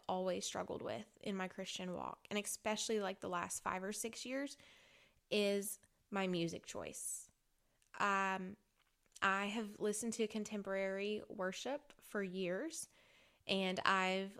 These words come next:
listened to some country here and there, and I've listened to some good old nineties country here and there, and some pop, and,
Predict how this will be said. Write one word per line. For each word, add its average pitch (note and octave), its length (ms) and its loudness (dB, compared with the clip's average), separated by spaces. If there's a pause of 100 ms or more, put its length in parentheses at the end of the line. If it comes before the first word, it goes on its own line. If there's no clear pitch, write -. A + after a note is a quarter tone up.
listened G3+ 400 0
to G3+ 60 -6
some F#3 200 -2
country A3+ 440 -2
here C4+ 200 2
and B3+ 160 0
there, A#3 340 0
and G3+ 160 0
I've F#3+ 220 0
listened F#3+ 380 -2
to F#3 60 -2
some F#3+ 200 -4
good F#3 160 2
old F3+ 200 2
nineties A#3+ 400 4
country A#3 480 0
here A3 220 2
and G#3 160 -2
there, G3 460 0
and F3+ 340 0
some E3+ 160 -4
pop, C4+ 600 6
and, F#3 180 0